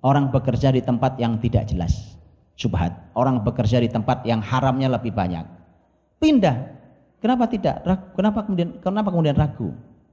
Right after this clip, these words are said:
Kenapa tidak segera pindah? Karena tempat di mana Anda pindah akan, an-, akan Anda j-, jumpai muraghaman katsira wa sa'ah. Baik, kalau gitu muraghaman katsira itu apa?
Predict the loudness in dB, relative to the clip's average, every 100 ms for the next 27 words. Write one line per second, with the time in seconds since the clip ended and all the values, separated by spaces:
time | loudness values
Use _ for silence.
0 | _ -2 0 2 2 0 0 0 2 2
1 | 0 0 -4 -10 -18 _ _ _ _ _
2 | _ 0 0 2 0 -2 -8 -8 0 0
3 | 0 -2 0 0 2 2 2 2 0 0
4 | 2 2 2 -2 -4 -4 -6 -4 -4 -6
5 | -6 -10 -4 0 0 -2 -6 -4 -2 0
6 | 0 0 0 0 0 0 0 0 -2 -4
7 | -2 -2 -2 -6 -12 -12 -2 0 0 -4
8 | -16 -20 -20 _ _ _ _ _ _ _
9 | _ _ _ _ -2 0 0 -2 0 2
10 | 2 2 2 2 2 2 0 2 2 2
11 | 0 0 -4 -8 -16